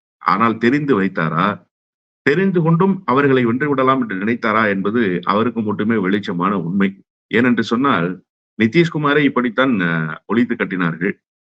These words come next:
அதன் பிறகு எத்தனையோ கட்சிகளை நீங்கள் பட்டியலிட முடியும். தமிழ்நாட்டில் கூட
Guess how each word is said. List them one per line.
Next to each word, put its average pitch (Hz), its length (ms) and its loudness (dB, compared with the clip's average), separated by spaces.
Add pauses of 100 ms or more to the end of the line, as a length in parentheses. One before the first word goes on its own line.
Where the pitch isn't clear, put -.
(180)
அதன் 117 280 2
பிறகு 127 640 0 (400)
எத்தனையோ 170 440 2
கட்சிகளை 147 500 0
நீங்கள் 123 260 -2
பட்டியலிட 101 540 -2
முடியும். 90 400 -2 (100)
தமிழ்நாட்டில் 123 560 0
கூட 147 160 0